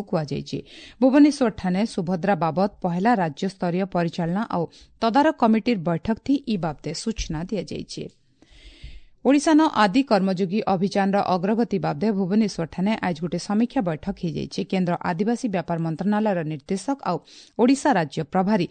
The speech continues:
ବର୍ଣ୍ଣାଳୀ ଡେକାଙ୍କର ଅଧ୍ୟକ୍ଷତା ଥି ହେଇଥିବା ବୈଠକ ଥି ଓଡ଼ିଶାନ ଅଭିଯାନର ଅଗ୍ରଗତି ସହିତ ରାଜ୍ୟ ତରଫୁ ଧାରିଜ ଲକ୍ଷ୍ୟ ହାସଲ କରବାର ଲାଗି ନିଆଯାଇଥିବା ରଣନୀତି ବାବଦେ ଆଲୋଚନା ହେଇଥିଲା।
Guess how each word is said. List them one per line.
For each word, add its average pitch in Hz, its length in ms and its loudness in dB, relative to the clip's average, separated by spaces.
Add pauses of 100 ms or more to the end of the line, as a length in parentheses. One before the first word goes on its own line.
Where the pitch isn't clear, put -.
(260)
ବର୍ଣ୍ଣାଳୀ 262 420 8
ଡେକାଙ୍କର 180 600 -2
ଅଧ୍ୟକ୍ଷତା 180 480 -4
ଥି 196 140 -4
ହେଇଥିବା 170 420 -4
ବୈଠକ 160 460 -6
ଥି 285 100 -2 (360)
ଓଡ଼ିଶାନ 269 360 4 (120)
ଅଭିଯାନର 180 480 0 (120)
ଅଗ୍ରଗତି 226 500 0
ସହିତ 226 360 -4
ରାଜ୍ୟ 180 360 -4
ତରଫୁ - 320 -2 (340)
ଧାରିଜ 226 400 2
ଲକ୍ଷ୍ୟ 185 320 -2
ହାସଲ 170 440 -4
କରବାର 160 300 -4
ଲାଗି 226 240 2
ନିଆଯାଇଥିବା 175 560 2
ରଣନୀତି 190 480 -4
ବାବଦେ 247 280 0 (140)
ଆଲୋଚନା 170 380 -4
ହେଇଥିଲା। 156 360 -10